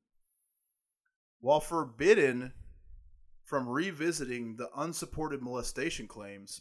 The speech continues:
Baez nevertheless delivers an effective closing argument by pointing out the lack of evidence that could definitively place Kaylee's body in the car trunk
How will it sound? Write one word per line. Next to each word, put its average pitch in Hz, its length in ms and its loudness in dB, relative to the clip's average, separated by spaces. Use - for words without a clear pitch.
Baez 147 640 2
nevertheless 180 720 0
delivers 123 560 -4
an 123 120 -12
effective 156 480 -6
closing 156 420 0
argument 107 520 -10
by 127 120 0
pointing 226 400 6
out 214 220 6
the 135 60 -2
lack 147 400 4
of 131 120 -4
evidence 170 500 4
that 127 160 -2
could 131 160 -2
definitively 175 840 -2
place 185 420 4
Kaylee's 165 440 2
body 131 420 2
in 117 100 -8
the 110 80 -10
car 151 280 4
trunk 113 420 -6